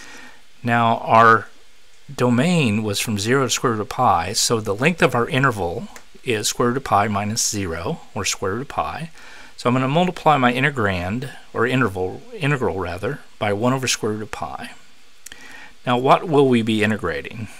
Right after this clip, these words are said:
Now I've echoed down the integral we had before, but I'm gonna edit it. Uh, now zero to the square root of pi is still the correct interval,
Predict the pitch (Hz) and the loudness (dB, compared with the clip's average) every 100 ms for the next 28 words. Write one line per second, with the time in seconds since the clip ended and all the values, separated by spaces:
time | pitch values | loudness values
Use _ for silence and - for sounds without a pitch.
0 | - - - 113 110 117 190 208 202 156 | -18 -16 -8 0 0 2 2 4 2 2
1 | 120 127 131 131 117 104 107 107 110 - | 4 4 4 4 4 4 2 0 -2 -14
2 | - - - - - - 139 139 127 113 | -18 -18 -18 -18 -18 -4 0 4 4 4
3 | 107 120 101 95 - 151 131 101 120 165 | 4 2 2 -2 -4 2 4 4 2 2
4 | 165 - 165 220 190 82 - - - - | 2 2 0 2 2 -2 -8 -12 -18 -14
5 | - 113 113 110 107 120 127 113 107 147 | -4 0 0 0 -2 -2 -2 -2 4 6
6 | 185 156 - 160 123 - 139 120 104 110 | 6 4 4 4 4 2 6 6 6 2
7 | - 117 117 - 113 101 - 196 139 104 | 2 0 0 -4 -2 -2 -2 -4 -2 -4
8 | 92 95 | -8 -10